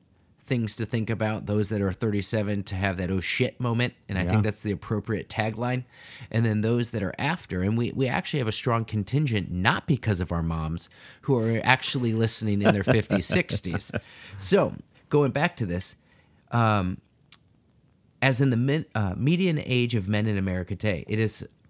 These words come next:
Speaker 1: also nearly halfway through the average guy's lifespan. We surveyed hundreds of thirty-seven-year-olds to find out what ambitions, beliefs, and anxieties define this moment and help prepare them for the next.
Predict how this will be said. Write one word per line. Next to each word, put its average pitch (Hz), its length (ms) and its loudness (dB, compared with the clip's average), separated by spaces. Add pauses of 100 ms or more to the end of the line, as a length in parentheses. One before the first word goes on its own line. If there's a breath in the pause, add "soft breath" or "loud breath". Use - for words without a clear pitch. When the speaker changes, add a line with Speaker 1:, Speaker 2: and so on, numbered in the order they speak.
(120)
Speaker 1:
also 156 360 0
nearly 117 340 2
halfway 139 600 -2
through 120 200 -4
the 104 220 -2
average 139 500 -2
guy's 104 360 0
lifespan. 101 760 -4
We 87 100 -4
surveyed 120 480 -2
hundreds 147 500 -4
of 113 120 -6
thirty-seven-year-olds 117 960 -4
to 101 100 -10
find 104 260 -4
out 98 160 -4
what 110 160 -2
ambitions, 113 800 -4 (380 loud breath)
beliefs, 110 600 0
and 104 120 -2
anxieties 92 880 0 (280 loud breath)
define 113 440 0
this 101 240 -2
moment 90 420 0 (120)
and 92 140 -2
help 117 240 -2
prepare 101 380 -4
them 82 240 -4
for - 180 -8
the 82 120 -4
next. - 640 -4